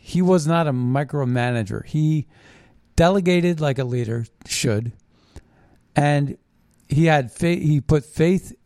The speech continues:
in the American system, and he also lent power to the states because the states could then compete with the other states,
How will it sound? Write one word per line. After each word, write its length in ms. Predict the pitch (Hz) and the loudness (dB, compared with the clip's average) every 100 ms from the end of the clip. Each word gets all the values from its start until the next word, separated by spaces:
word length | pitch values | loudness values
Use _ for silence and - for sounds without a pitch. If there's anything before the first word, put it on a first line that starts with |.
| _ - _ - - | _ -20 _ -14 -2
in 340 | 156 143 135 | 0 0 -2
the 140 | 123 131 | -4 -2
American 400 | 127 127 120 110 | 0 -2 -4 -6
system, 560 | - 185 - 113 110 - _ _ _ _ - _ _ _ _ _ _ | -2 -2 -2 -4 -4 -10 _ _ _ _ -20 _ _ _ _ _ _
and 360 | 175 151 143 - _ | -2 0 0 -4 _
he 360 | - 131 151 | -8 0 2
also 440 | 165 170 170 147 180 - _ 143 | 2 0 0 -2 -4 -14 _ -2
lent 280 | 147 143 | -2 0
power 340 | - 143 139 135 | 0 0 0 -2
to 140 | 143 | -4
the 80 | 123 | -6
states 440 | - 175 170 131 | -4 0 0 -2
because 360 | - 135 147 123 | -6 -2 -2 -2
the 80 | 117 | -4
states 420 | - 135 131 - | -2 0 -2 -4
could 160 | - 113 | -6 -4
then 240 | 120 117 | -2 -2
compete 340 | 117 110 147 | -4 -2 -2
with 140 | 143 113 | -2 -4
the 180 | 139 - | -6 -8
other 240 | 120 113 110 | -6 -4 -6
states, 640 | - 170 147 - - | -4 -2 -2 -4 -14